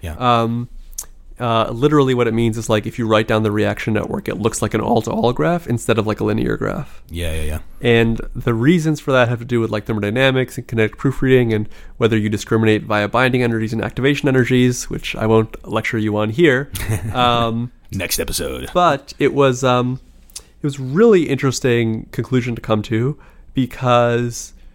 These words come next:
Speaker 2: we realized that these reaction networks actually existed in the brain.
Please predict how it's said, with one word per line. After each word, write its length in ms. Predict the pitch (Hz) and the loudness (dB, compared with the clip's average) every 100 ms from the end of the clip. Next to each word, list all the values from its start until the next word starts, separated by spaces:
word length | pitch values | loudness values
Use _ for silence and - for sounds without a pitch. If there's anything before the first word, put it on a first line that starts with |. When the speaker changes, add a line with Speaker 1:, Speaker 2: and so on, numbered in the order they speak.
| - - - - - | -20 -20 -20 -18 -6
Speaker 2:
we 180 | 135 | -2
realized 540 | 131 208 190 127 117 - | 2 4 4 2 0 -2
that 160 | 113 | -2
these 720 | 123 120 120 113 110 - - - | 0 0 0 -2 -4 -8 -12 -14
reaction 480 | - 117 131 - - | -6 0 0 0 -4
networks 320 | 139 123 117 | -4 -4 -6
actually 380 | 120 113 - 123 | -6 -4 -2 -2
existed 500 | 110 160 220 - 120 | 0 0 0 0 0
in 80 | 117 | 0
the 80 | 120 | 0
brain. 380 | 170 160 85 | 0 -2 -6